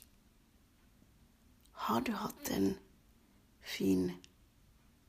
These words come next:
påske, selv om den har vært litt annerledes? Det var bra. Så hyggelig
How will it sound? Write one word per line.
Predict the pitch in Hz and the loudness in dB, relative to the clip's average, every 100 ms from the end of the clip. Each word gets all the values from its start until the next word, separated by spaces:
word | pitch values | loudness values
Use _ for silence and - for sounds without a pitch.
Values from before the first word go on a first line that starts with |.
| - - | -20 -20
påske, | - 214 185 - - 349 226 - - - - - - - - - - - - | -14 -12 -2 0 0 0 -4 -6 -12 -20 -20 -20 -20 -20 -20 -20 -20 -20 -10
selv | - - 202 202 | -4 0 0 0
om | 185 | 0
den | 170 | 0
har | 151 160 | 0 -2
vært | 160 - - | -4 -4 -6
litt | - - | -6 2
annerledes? | 175 170 165 - - - - - - - - - - - - - - - - - - - - - - | 2 4 0 -4 -8 -12 -18 -20 -20 -20 -20 -20 -20 -20 -20 -20 -20 -20 -20 -20 -20 -20 -20 -20 -14
Det | - 202 | -8 -8
var | 196 | -8
bra. | - 170 - - - - - - - - - - - - - - - - - - - - - | -10 -10 -10 -20 -20 -20 -20 -20 -20 -20 -20 -20 -20 -20 -20 -20 -20 -20 -20 -20 -20 -20 -4
Så | - 185 | -2 -2
hyggelig | 202 - - 196 - | -4 -8 -4 0 0